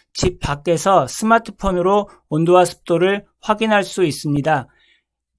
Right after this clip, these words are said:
이에스피 삼이 캠보드가 기본적으로 지원하는 와이파이 통신 기능과 아두이노 아이오티 클라우드 서비스를 이용합니다. 잘 작동하는지 확인해 보겠습니다. 먼저 스마트폰의 통신 상태를 확인하면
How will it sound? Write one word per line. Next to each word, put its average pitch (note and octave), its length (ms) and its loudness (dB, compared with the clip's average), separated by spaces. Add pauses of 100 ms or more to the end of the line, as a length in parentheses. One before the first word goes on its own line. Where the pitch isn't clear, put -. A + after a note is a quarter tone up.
이에스피 G3 420 -2
삼이 G3+ 320 -2
캠보드가 G3 640 2
기본적으로 F3 800 0
지원하는 D#3+ 760 0 (220)
와이파이 F3+ 560 0
통신 A3 380 -4
기능과 D#3+ 560 2 (280)
아두이노 F3+ 520 0
아이오티 E3+ 640 -2
클라우드 G#3+ 480 0
서비스를 F#3+ 720 -2
이용합니다. D3 720 -2 (140)
잘 F3 240 -2
작동하는지 F3 800 0
확인해 G#3 440 -2
보겠습니다. D3 760 -2 (300)
먼저 F3+ 680 2 (960)
스마트폰의 G#3 960 0 (200)
통신 A3 320 -4
상태를 F3+ 500 0
확인하면 F#3+ 760 0